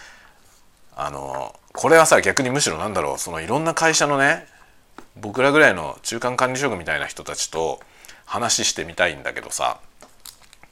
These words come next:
あの、リーダーぐらいのク-、クラスになってきた時にね、自分のチームで、まあ、そこで成果を上げなきゃいけないとかあるじゃない？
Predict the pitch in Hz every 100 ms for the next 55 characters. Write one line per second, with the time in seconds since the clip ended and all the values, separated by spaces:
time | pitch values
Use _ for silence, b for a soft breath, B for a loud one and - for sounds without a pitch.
0 | - 78 73 78 - - b b b b
1 | b 87 113 165 175 170 170 170 139 87
2 | 76 - - _ _ _ - - - 90
3 | - 71 78 82 135 - - 143 - 131
4 | 120 104 120 B B B B - - 123
5 | 185 190 165 - 180 101 78 65 - _
6 | _ _ _ 80 - - - - - -
7 | - - 85 98 95 87 113 156 147 131
8 | 131 117 85 73 80 87 69 78 73 73
9 | - 85 71 71 76 67 62 220